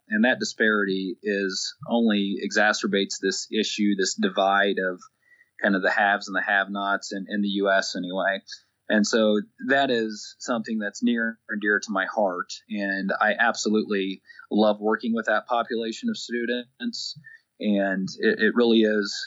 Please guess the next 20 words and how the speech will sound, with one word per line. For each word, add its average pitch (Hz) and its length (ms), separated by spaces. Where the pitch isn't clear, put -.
it 85 280
can 113 100
be 101 120
terribly 110 520
difficult 113 580
and 95 120
trying. 107 640
And, 95 460
um, 95 280
but 110 140
it, 104 140
but 107 120
it's, - 320
it's - 240
extremely 120 600
important 98 440
work. 92 300
And 98 340
I 98 60
think 101 280